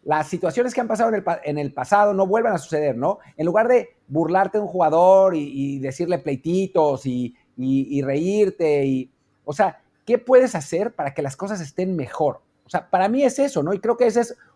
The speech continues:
un poco la, pues, la, el principio general de este podcast, ¿no? O sea, cuando criticamos, criticamos, pero siempre con un afán de, de construcción, ¿no? O sea, de,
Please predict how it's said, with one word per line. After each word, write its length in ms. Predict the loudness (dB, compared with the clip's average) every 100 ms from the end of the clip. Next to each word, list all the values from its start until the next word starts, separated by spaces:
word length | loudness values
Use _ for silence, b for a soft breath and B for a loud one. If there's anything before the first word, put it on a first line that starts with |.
| b
un 100 | -2
poco 460 | 2 4 2 0 _ _ _ _ _ _ -2
la, 580 | 2 4 2 2 -2 _ _ _ _ _ _
pues, 180 | -2 -2
la, 400 | -4 -8 -8 -6 -2
el 220 | -2 0
principio 520 | -2 -2 -4 0 0
general 560 | 2 0 2 4 2 2
de 60 |
este 180 | -2 -2
podcast, 460 | -2 -2 -2 -4 -2
¿no? 100 | 0
O 100 | 0
sea, 280 | -2 -4 _
cuando 440 | -4 0 0 -2 -6 _
criticamos, 540 | -4 -2 2 2 2 -2
criticamos, 480 | -4 0 0 0
pero 140 | -2 -2
siempre 260 | -2 0
con 220 | 0 0 -4 b b
un 120 | 0
afán 240 | 4 4 4
de, 380 | 2 2 -2 _ -4
de 180 | -2 0
construcción, 760 | 0 0 -4 -4 4 4 4
¿no? 200 | 2 0
O 100 | 0
sea, 160 | 0 0
de, 260 | 0 -4